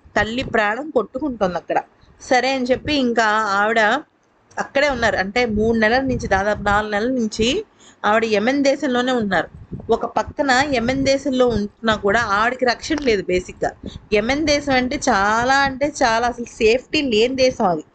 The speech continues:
ఎంత సేఫ్టీ లేదంటే అసలు అక్కడ జనాలు నైట్ అయితే బయటికి రారు.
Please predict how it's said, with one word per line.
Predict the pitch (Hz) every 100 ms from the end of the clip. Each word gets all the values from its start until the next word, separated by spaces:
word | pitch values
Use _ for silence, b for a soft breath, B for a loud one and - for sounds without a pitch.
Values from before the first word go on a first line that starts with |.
| _ b b _
ఎంత | 208 220 277
సేఫ్టీ | 294 262 247 262 294
లేదంటే | 269 254 254 240 269
అసలు | 262 262
అక్కడ | 214 226
జనాలు | 202 202 233 269 247 277 285 -
నైట్ | 202 233 247
అయితే | 262 277
బయటికి | 226 220 240 233
రారు. | 190 190